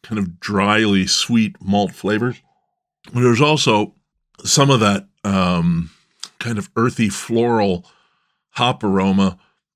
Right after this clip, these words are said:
and, and a, a, a nice bitterness on the end that I really don't think I ever noticed before.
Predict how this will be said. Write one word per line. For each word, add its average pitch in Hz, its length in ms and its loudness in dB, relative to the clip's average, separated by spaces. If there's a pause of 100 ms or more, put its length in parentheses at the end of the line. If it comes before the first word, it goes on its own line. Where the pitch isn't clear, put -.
and, 95 500 0
and 95 160 -4
a, 87 280 0
a, 101 180 -4 (460)
a 98 80 -12
nice 156 340 2
bitterness 123 720 2
on 117 100 -4
the 117 140 0
end 151 220 2
that 90 100 -2
I 95 60 -2
really 131 420 -4
don't 135 180 -2
think 135 220 -4
I 113 120 -4
ever 113 140 -2
noticed 139 400 -2
before. - 420 -16